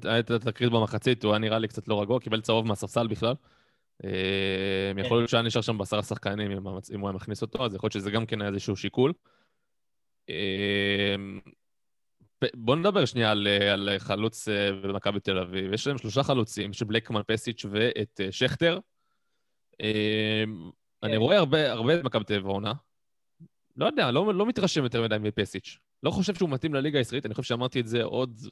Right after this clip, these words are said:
Speaker 1: ארז בטח זוכר, אני לא יודע, רז, אם אתה זוכר.
Speaker 2: מההתחלה,
Speaker 1: אמרתי,
Speaker 2: גם לי,
Speaker 1: מזמן,
Speaker 2: כן.
Speaker 1: כן, מההתחלה. עוד שהוא כבש גם
Speaker 2: בוא נגיד,
Speaker 1: במשחקים,
Speaker 2: בתקופה,
Speaker 1: ו-
Speaker 2: בתקופה הכי טובה שלו הוא כבר חלה בקורונה, זה גם אומר על המזל שלו קצת כאן.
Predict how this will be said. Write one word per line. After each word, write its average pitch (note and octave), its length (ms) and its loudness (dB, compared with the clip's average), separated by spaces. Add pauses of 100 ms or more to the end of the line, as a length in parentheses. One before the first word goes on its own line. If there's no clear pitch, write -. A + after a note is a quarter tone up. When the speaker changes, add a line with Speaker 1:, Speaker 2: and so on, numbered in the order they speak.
(580)
Speaker 1:
ארז B2 200 -2
בטח A2+ 160 -2
זוכר, A2 480 0
אני G#2+ 80 -6
לא A2+ 40 -2
יודע, A#2 140 -2
רז, A2+ 200 2
אם A2+ 80 -4
אתה A2+ 120 -4
זוכר. A#2+ 320 0 (400)
Speaker 2:
מההתחלה, D#3+ 500 2
Speaker 1:
אמרתי, B2+ 100 -8
Speaker 2:
גם C3 100 -8
לי, D3 120 -6
Speaker 1:
מזמן, A#2+ 140 0
Speaker 2:
כן. A#2+ 160 -6 (100)
Speaker 1:
כן, C3 60 -6 (180)
מההתחלה. A#2+ 460 0 (800)
עוד E3 180 4
שהוא E3+ 160 4
כבש E3+ 360 6
גם C#3+ 160 6
Speaker 2:
בוא C3 120 4
נגיד, A#2+ 120 2
Speaker 1:
במשחקים, C3+ 360 2
Speaker 2:
בתקופה, A#2 160 4 (100)
Speaker 1:
ו- - 440 -12
Speaker 2:
בתקופה E3 260 -2
הכי F#3+ 120 -4
טובה F#3+ 200 2
שלו G#3+ 200 0
הוא F#3 60 0
כבר E3+ 140 4
חלה F3+ 180 2
בקורונה, E3+ 520 0
זה C3 80 -12
גם D3 340 -10
אומר E3 220 -6
על D#3+ 60 2
המזל D3 340 -4
שלו D#3 160 -10
קצת - 120 -20 (100)
כאן. C3 120 -10